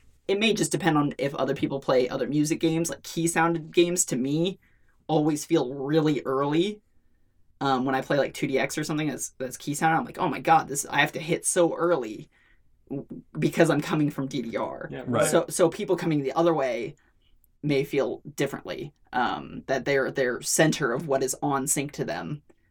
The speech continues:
Speaker 1: may be a little bit different.
Speaker 2: Yeah, I've seen Chris play Sound Voltex before, and he actually puts the, 'cause the game lets you adjust kind of like a global offset, and he has it turned all the way in one direction. I don't remember whether it's,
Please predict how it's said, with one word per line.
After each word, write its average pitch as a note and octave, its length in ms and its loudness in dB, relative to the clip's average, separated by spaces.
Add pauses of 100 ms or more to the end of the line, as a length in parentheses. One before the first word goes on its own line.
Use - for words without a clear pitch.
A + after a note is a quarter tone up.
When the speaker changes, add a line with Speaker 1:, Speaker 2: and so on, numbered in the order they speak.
(160)
Speaker 1:
may C3 200 0
be A2+ 260 -4
a - 60 -6
little C3 180 -2
bit - 120 -8
different. - 380 -12
Speaker 2:
Yeah, C#3 160 -6
I've B2+ 120 -4
seen D3 240 0
Chris - 520 -2 (640)
play B2+ 320 0
Sound C3+ 280 -2
Voltex C3 400 0
before, B2 260 -6
and B2 80 -4
he C3+ 60 -2
actually D3 340 0
puts C3 340 0
the, A#2 340 -4
'cause B2 200 -2
the C3+ 100 0
game C#3+ 260 2
lets C#3 200 -2
you B2 140 -2
adjust A#2+ 460 0
kind C#3 140 -4
of B2 80 -2
like B2 180 -2
a B2 40 -2
global B2 420 -2
offset, B2 540 -8 (600)
and D#3 160 -4
he D#3 80 -2
has D#3+ 160 4
it C3+ 100 -6
turned C#3 260 -4
all C3 220 4
the C3+ 80 0
way A#2+ 240 0
in A2+ 160 -4
one A#2+ 200 -2
direction. B2+ 560 -6
I C3 80 -8
don't D3+ 160 4
remember C#3 300 0
whether A#2 300 -2
it's, - 220 -12